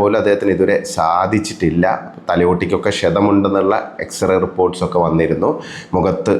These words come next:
ഒന്നിലധികം പരിക്കുകളുണ്ട്. സ്വാഭാവികമായിട്ടും ചോരയൊലിച്ച് നിൽക്കുന്ന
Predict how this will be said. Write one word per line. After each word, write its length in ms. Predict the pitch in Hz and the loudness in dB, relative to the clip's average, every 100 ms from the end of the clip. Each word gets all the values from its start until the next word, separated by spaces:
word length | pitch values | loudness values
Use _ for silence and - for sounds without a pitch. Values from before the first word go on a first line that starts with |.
| - - - 90 | -2 -14 -4 2
ഒന്നിലധികം 600 | 90 113 113 95 107 113 - - | 4 4 2 2 2 0 -2 -2
പരിക്കുകളുണ്ട്. 760 | 87 87 113 101 90 71 71 - - | 0 0 2 4 2 0 -2 -4 -2
സ്വാഭാവികമായിട്ടും 840 | 113 131 143 156 151 151 151 156 156 156 139 | 0 2 2 2 2 0 0 0 0 -4 0
ചോരയൊലിച്ച് 720 | 120 131 139 127 127 123 151 127 | 2 2 4 2 2 0 0 2
നിൽക്കുന്ന 560 | 117 117 - 131 135 | 2 0 0 2 2